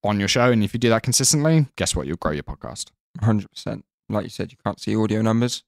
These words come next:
Speaker 2: So being, saying, "Hey, I launched this many days ago, and on day one, I got to number two," because I, we know it's easier to get to number,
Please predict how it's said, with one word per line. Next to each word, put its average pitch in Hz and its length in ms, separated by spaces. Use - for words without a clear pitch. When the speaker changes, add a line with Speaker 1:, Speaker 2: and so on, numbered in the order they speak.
Speaker 2:
So 71 320
being, 87 200
saying, 107 300
"Hey, 110 200
I 92 140
launched 110 440
this 110 180
many 113 140
days 113 220
ago, 110 140
and 104 280
on 107 220
day 110 180
one, 107 280
I 120 100
got 98 160
to - 100
number 107 220
two," 123 240
because - 180
I, 117 120
we 139 120
know 113 140
it's - 220
easier 104 240
to - 80
get - 140
to - 120
number, 90 240